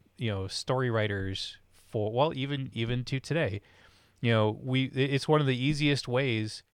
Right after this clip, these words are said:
to turn an environment into something that we think of as more alien or inhospitable is all of a sudden to make it cold.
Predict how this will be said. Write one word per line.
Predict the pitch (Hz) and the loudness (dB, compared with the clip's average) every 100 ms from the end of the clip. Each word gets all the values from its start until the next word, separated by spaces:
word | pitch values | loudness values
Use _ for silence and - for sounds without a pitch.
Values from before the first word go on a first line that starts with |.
| _ | _
to | - 131 | -4 -4
turn | - 143 139 | 0 0 2
an | 131 | 2
environment | 127 117 107 123 127 110 104 101 | 2 2 2 2 2 2 0 -4
into | 127 120 120 - 131 117 | -4 -2 -2 -2 -2 -2
something | - 139 123 131 123 | 0 -2 0 -2 0
that | 113 110 - | 2 0 -2
we | 113 110 110 | -4 -4 -4
think | - 131 127 | -2 -4 0
of | 117 107 | 0 0
as | 107 104 | -2 -2
more | 117 110 | -2 -2
alien | - 120 127 117 110 | 0 0 0 -2 0
or | 107 110 | 0 -2
inhospitable | 123 120 110 - 180 151 107 110 | -2 -2 -2 -2 0 2 0 -2
is | 107 110 | -2 -2
all | 107 117 | 0 0
of | |
a | 113 | -2
sudden | - 101 101 | -2 -2 -4
to | 104 107 | -6 -2
make | 104 101 | -2 -4
it | 95 | -8
cold. | - 127 92 | -2 0 0